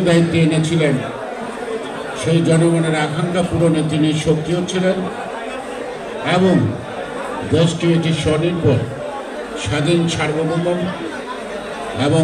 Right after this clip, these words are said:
গণতন্ত্রের উপর ভিত্তি করে একটি রাষ্ট্র মাথা উঁচা করে দাঁড়াবে, সেই কারণেই তিনি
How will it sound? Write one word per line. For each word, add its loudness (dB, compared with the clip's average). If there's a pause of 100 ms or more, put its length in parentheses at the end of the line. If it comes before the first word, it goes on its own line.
(120)
গণতন্ত্রের 2 (760)
উপর 2 (120)
ভিত্তি 2 (100)
করে 4 (1160)
একটি 0 (1000)
রাষ্ট্র 0 (160)
মাথা 0
উঁচা 2
করে 2
দাঁড়াবে, 0 (220)
সেই -4
কারণেই 0
তিনি 2